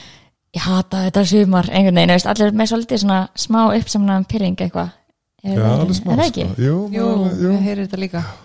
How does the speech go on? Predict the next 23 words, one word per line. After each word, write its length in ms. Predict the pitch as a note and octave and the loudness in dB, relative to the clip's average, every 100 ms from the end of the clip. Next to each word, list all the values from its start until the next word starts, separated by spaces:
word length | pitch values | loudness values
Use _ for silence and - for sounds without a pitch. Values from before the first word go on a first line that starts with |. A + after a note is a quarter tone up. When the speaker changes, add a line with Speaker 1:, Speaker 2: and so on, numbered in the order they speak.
| _ _ _ _ _ - | _ _ _ _ _ -12
Speaker 2:
Mér 180 | A#2 D3 | -6 -2
líður 200 | F3 E3 | -2 -4
bara 180 | E3+ E3+ E3 | -4 -4 -4
vel 220 | E3+ D#3 | -4 -2
með 260 | C#3+ C3+ A#2+ - _ _ | 0 -2 -2 -10 _ _
sama 340 | - C3+ C3+ | -6 -4 -4
hvaða 240 | B2+ B2+ B2 | -4 -2 0
veður 260 | B2 G#2+ | 0 0
er, 80 | F#2 | -2
sko. 260 | - - E2 - | -6 -10 -10 -10
Speaker 1:
Já. 200 | F3+ E3+ F3 F3 | -4 -2 0 -2
Speaker 3:
Þú 120 | E3 G#3 | -4 -6
lætur 280 | A3 A3 | -6 -4
veðrið 200 | B3 B3 | -4 -4
ekki 140 | A#3 - | -6 -6
stjórna 320 | A3+ G#3+ G3+ | -6 -4 -2
líðan. 380 | G3+ G3+ F3 A#2 | 0 0 0 0
Speaker 2:
Nei. 220 | G2+ F#2 F2 | 0 -2 -6
Speaker 1:
Nei, 180 | F3 D#3+ | -8 -6
það 180 | - B3 | 0 2
er 60 | |
nú 100 | A#3 | 2
gott. 320 | E3+ D3+ _ | 0 -10 _